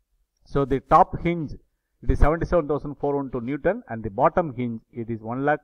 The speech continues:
forty-nine thousand one fifty-nine point eight Newton. Example number six, a rectangular pontoon is six meter long, three meter wide, and one point five meter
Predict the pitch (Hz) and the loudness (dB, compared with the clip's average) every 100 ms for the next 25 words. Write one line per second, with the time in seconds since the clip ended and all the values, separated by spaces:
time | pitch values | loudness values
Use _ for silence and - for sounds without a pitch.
0 | - 131 143 139 135 127 120 110 113 113 | -6 -6 -6 -6 -6 -6 -6 -8 -10 -10
1 | 123 - 123 113 117 110 107 104 107 202 | -12 -10 -12 -10 -12 -10 -10 -8 -8 -8
2 | _ - 113 - - _ _ _ _ _ | _ -14 -14 -14 -20 _ _ _ _ _
3 | _ _ _ _ _ _ _ _ _ _ | _ _ _ _ _ _ _ _ _ _
4 | _ _ _ _ 143 139 220 208 190 160 | _ _ _ _ -8 0 0 0 -6 -4
5 | 156 185 165 - - - 135 147 - 208 | -2 -2 4 8 8 6 -6 -2 0 2
6 | 214 202 - - 151 175 147 175 120 98 | 2 -2 -4 -2 -2 -2 -4 -2 -2 -8
7 | _ _ _ - 139 135 - 185 - - | _ _ _ -8 -6 -6 -8 -12 -12 -12
8 | 180 170 185 139 139 151 180 143 151 156 | -10 -4 -4 -2 -4 -4 -6 -12 -10 -8
9 | 156 139 143 113 143 131 90 _ - 123 | -10 -10 -8 -4 -4 -4 -8 _ -16 -12
10 | 123 147 160 160 139 135 127 127 | -10 -6 -2 -2 -4 -8 -8 -6